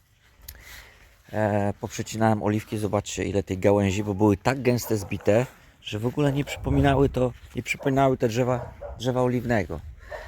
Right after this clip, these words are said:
Byliśmy, e, na urlopie we Włoszech. No, tamte drzewa to takie rzadkie, tak? E, właśnie coś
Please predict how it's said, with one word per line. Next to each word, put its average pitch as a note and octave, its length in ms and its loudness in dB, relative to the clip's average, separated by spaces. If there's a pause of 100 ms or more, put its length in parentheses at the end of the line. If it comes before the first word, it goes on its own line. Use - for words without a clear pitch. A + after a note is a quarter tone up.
(260)
Byliśmy, A#2+ 640 0 (640)
e, G#2 40 -2
na G#2+ 140 0
urlopie A2+ 400 -2
we G#2 120 -2
Włoszech. G#2+ 600 2 (720)
No, G2+ 100 -8
tamte A#2 380 0
drzewa A2+ 380 2
to A#2 100 -6
takie A2+ 300 -4
rzadkie, G#2+ 500 0
tak? F2+ 440 -4
E, F#2 200 -4
właśnie G#2 320 -6
coś - 360 -4